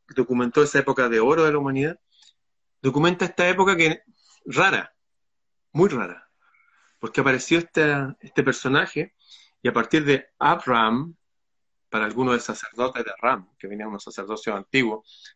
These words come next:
hay un libro que se llama Grandes Iniciados, de Edward Chure, ahí sale el sacerdocio de Ram. Bueno, de ahí salió el judaísmo, el islamismo y el cristianismo.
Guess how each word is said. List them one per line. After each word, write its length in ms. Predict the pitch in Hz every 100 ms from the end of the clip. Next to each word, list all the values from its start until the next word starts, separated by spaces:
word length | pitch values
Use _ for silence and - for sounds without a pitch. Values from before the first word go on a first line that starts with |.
| _
hay 140 | 151 180
un 80 |
libro 200 | 143 135
que 80 | 123
se 140 | 117 127
llama 320 | 123 113 - _ _ _ -
Grandes 320 | 123 139 123
Iniciados, 720 | 123 107 - 139 110 92 101
de 80 | 110
Edward 240 | 123 113
Chure, 280 | - 135 110
ahí 120 | 107
sale 460 | 131 147 127 104 - _ _ _ -
el 80 | 107
sacerdocio 580 | 110 110 107 107 110 104
de 60 |
Ram. 220 | 101 92
Bueno, 200 | 104 123 - - _ _ _ _ _ _ _ _ _ -
de 140 | 127
ahí 80 | 156
salió 480 | 170 165 175 175 - _ _
el 120 | 127
judaísmo, 640 | - 120 113 160 147 120 - _ _ _ _ _ _ _ -
el 120 | 131
islamismo 420 | 135 123 151 170
y 40 |
el 60 | 147
cristianismo. 640 | 110 - 120 190 - 95